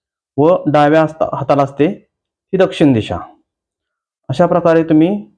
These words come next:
दिशा या आयडेंटिफाय करू शकता. सर्वात सोपा दिशा ओळखण्याचा उपाय म्हणजे तुमच्या मोबाईलमध्ये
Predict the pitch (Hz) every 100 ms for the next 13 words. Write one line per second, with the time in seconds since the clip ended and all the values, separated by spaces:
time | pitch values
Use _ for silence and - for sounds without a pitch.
0 | _ - 131 143 156 147 170 202 _ _
1 | _ _ _ _ 143 139 147 147 147 139
2 | 185 - _ _ 143 131 123 - 95 -
3 | _ _ _ _ _ _ _ _ _ _
4 | _ - 156 151 170 180 - _ _ -
5 | 170 - - 143 101 - _ - 139 147
6 | 139 165 147 151 151 151 147 139 143 95
7 | - _ _ _ _ _ _ _ - 123
8 | 151 165 165 135 156 165 _ _ _ _
9 | _ _ 151 147 170 175 190 - _ _
10 | _ _ _ _ 135 147 151 160 156 113
11 | 98 98